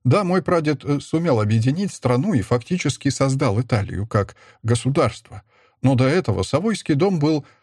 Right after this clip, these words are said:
сам по себе и правил в множестве держав и княжеств. Сама же Италия до сих пор разъединена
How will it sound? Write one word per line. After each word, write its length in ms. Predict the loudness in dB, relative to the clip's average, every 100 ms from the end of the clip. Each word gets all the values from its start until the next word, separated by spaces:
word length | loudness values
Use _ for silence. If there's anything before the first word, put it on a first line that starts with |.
| _ _ _ _ -2
сам 300 | 0 0 0
по 80 | -2
себе 340 | 0 2 2
и 40 |
правил 460 | 2 0 2 0 0 -4
в 200 | -2 2
множестве 560 | 4 2 -2 -2 0
держав 440 | 2 2 0 0 -2
и 60 |
княжеств. 600 | -2 -4 -4 -8 -18 -20 _ _ _ _ -6
Сама 320 | -2 0 2
же 160 | 2
Италия 380 | 0 0 2 0
до 140 | 0 -2
сих 240 | -4 -4
пор 280 | -2 -2 -2
разъединена 920 | -2 0 0 2 2 0 0 0 -4